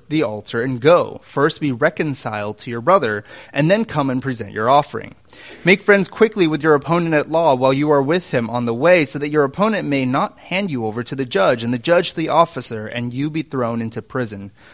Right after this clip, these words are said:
Truly I say to you, you will not come out of there until you have paid the last cent. Here we have Matthew recounting teaching from Jesus, and Jesus is reinterpreting and, in fact, fulfilling the law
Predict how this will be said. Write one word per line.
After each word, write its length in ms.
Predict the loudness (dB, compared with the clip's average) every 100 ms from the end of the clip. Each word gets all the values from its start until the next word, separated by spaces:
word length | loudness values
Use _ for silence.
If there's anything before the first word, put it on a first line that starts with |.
| _
Truly 320 | -2 0 2
I 80 | 2
say 240 | 0 -2 -2
to 100 | -2
you, 200 | -4 -4
you 200 | -2 0
will 120 | 0
not 320 | 0 -2 -4
come 200 | -4 -4 -2
out 160 | 0
of 160 | -2 -4
there 280 | -6 -6 -6
until 420 | -8 -6 -2 -2
you 160 | -2
have 180 | -6 -6
paid 460 | -6 -6 -4 -8 -12 -20 _
the 140 | -8 -6
last 340 | -6 -8 -8
cent. 320 | -2 0 0 -6 _ _ _ _ _ _ _ 2
Here 140 | 4
we 80 | 6
have 100 | 4
Matthew 320 | 2 2 0
recounting 600 | -4 -4 -4 -2 -2 -4 -8 -14
teaching 360 | -4 -4 -2 -6
from 200 | -4 -6
Jesus, 460 | -6 -10 -16 -14 -10
and 120 | -4
Jesus 380 | -2 0 -4 -4
is 240 | -8 -6
reinterpreting 880 | -4 -2 -2 -2 -2 0 0 0 0
and, 100 | -2
in 80 | -2
fact, 320 | -2 -4 -4
fulfilling 640 | -8 -6 2 2 4 2
the 80 | 0
law 420 | 0 0 0